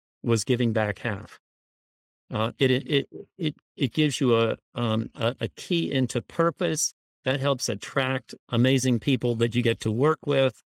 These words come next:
Um, people, it, it's much harder for people to, quote, "buy them," uh,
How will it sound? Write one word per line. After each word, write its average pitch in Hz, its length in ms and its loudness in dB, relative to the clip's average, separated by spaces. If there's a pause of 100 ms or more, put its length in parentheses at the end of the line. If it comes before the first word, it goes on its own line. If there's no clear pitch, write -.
(400)
Um, 113 440 2 (300)
people, 147 380 -2
it, 139 220 0
it's 131 200 -4
much 139 200 0
harder 135 320 2
for 120 180 -4
people 127 340 -2
to, 117 80 -4
quote, 117 340 -2
"buy 110 480 2
them," 127 600 0 (100)
uh, 123 140 -2